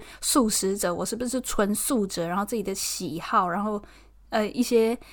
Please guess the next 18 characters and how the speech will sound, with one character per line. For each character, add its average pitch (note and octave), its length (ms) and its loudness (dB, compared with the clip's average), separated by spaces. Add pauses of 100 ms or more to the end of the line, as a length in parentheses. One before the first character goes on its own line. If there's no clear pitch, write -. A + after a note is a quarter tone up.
(180)
理 G#3 280 4
念 A3+ 260 8
想 E3+ 320 0
法， - 200 -2
就 D#4+ 120 -4
是 E4+ 40 -2
他 D#4+ 100 6
们 D#4+ 140 6
要 D#4+ 40 8
把 G3 200 4
自 - 120 -2
己 A#3 80 0
介 G#3+ 320 0
绍 G#3 160 2
得 G3 140 0
很 F3+ 340 0
完 E3 340 2
整， - 240 -2